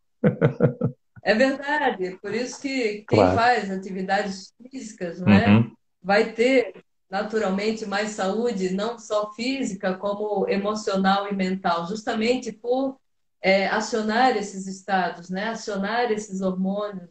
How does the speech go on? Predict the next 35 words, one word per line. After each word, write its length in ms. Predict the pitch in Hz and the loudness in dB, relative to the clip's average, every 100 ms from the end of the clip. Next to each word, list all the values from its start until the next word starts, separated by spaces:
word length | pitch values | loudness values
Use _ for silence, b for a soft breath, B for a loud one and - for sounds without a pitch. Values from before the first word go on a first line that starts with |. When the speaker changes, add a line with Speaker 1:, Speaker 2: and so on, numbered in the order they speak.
| _ | _
Speaker 2:
de 80 | 185 | -14
qualidade. 720 | - 185 185 185 190 185 180 | -4 -2 -2 2 4 4 6
Speaker 1:
E, 60 | 127 | 6
e, 320 | 135 143 - | 8 6 8
e 80 | - | 6
Speaker 2:
Então, 160 | 220 226 | 6 4
tudo 200 | 262 269 | 0 2
isso 80 | 285 | 2
é 20 | |
Speaker 1:
isso 180 | 269 240 | 2 6
Speaker 2:
muito 120 | 165 | 8
Speaker 1:
é 40 | |
uma 100 | 156 | 10
escolha, 580 | 165 - 151 147 135 - 98 | 8 8 8 10 8 6 4
não 80 | |
é? 60 | 104 | 4
Porque 200 | 107 - | 4 2
as 80 | - | 4
pessoas 220 | - 147 | 8 10
têm 200 | 165 156 | 10 8
que 60 | 127 | 6
escolher 680 | - - 139 127 156 151 120 | 0 6 10 12 12 12 10
ter 180 | 123 117 | 10 10
esses 240 | 113 - | 8 4
comportamentos 840 | - 113 110 - 104 107 127 135 | 4 6 4 6 8 10 8 6
para 120 | - 135 | 4 4
aperfeiçoarem 800 | - - 127 120 117 117 135 135 | 2 4 4 6 8 8 8 6
essas 260 | 131 123 - | 6 4 4
suas 240 | 131 127 | 4 6
capacidades. 720 | 131 - 117 139 127 113 107 - _ _ - | 4 4 6 8 10 8 4 -4 _ _ 6
Ninguém 400 | 120 120 139 160 | 10 12 12 12
vai 140 | 131 | 10
melhorar 380 | 120 117 110 104 | 10 10 10 8
a 80 | - | 6
comunicação 960 | 123 120 113 107 104 - 110 107 - | 8 10 10 8 4 6 6 8 6